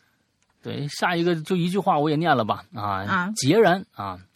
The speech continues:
Speaker 1: 孑然一身的那个孑然啊，啊，在公众号留言搜他死呢，这是超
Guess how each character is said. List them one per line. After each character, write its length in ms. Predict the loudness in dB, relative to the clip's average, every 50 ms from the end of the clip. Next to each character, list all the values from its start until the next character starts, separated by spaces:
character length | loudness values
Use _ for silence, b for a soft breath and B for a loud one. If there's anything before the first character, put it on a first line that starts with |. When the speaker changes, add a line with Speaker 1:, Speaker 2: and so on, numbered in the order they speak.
| _
Speaker 1:
孑 200 | -8 -4 -2 0
然 200 | 0 0 0 0
一 120 | 0 -2 -2
身 200 | -2 -2 -2 -2
的 80 | -2
那 80 | 0 0
个 120 | -2 -2
孑 240 | -4 -4 -4 -2 -2
然 260 | 0 0 -2 -2 -4
啊， 320 | -6 -8 -8 -8 -8 -8 -10 _
啊， 1700 | -2 0 2 2 2 2 2 0 0 -2 -4 -4 -4 -4 -4 -4 -6 -6 -6 -6 -6 -6 -6 -8 -8 -8 -8 -8 -10 -10 -10 -10 -10 -10
在 160 | -6 -6 -6 -6
公 200 | -6 -8 -8 -6
众 180 | -4 -4 -4
号 240 | -4 -4 -4 -4 -2
留 180 | -2 -2 -4 -4
言 120 | -4 -4 -4 -4 -6
搜 280 | -6 -6 -6 -6 -6 -6
他 200 | -6 -6 -6 -6
死 180 | -6 -6 -8
呢， 100 | -8 -8 -6 -4 -4 -2 0 0 0 0 0 0 0 -2
这 120 | -4 -6
是 100 | -10 -10
超 160 | -10 -10 -8